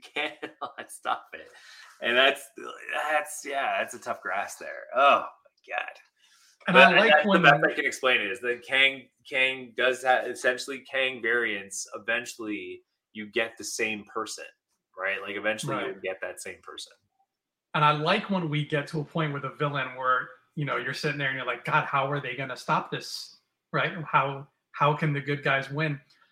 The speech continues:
Speaker 2: Um, and I mean, this is, <laughs> this is not relevant to Loki 'cause this is a problem for another dynasty. But, um,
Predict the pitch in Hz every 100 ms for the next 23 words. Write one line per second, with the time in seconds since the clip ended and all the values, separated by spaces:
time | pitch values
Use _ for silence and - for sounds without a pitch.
0 | _ _ _ - 147 139 135 135 135 _
1 | _ _ _ - 151 143 139 - - 156
2 | 147 143 147 160 151 - - - - -
3 | - - 175 196 180 185 156 190 165 170
4 | 147 156 180 247 185 190 185 175 190 170
5 | 156 - 165 156 156 147 147 139 196 160
6 | 135 - 165 139 127 - 143 139 151 143
7 | - _ _ _ _ 160 139 135 123 120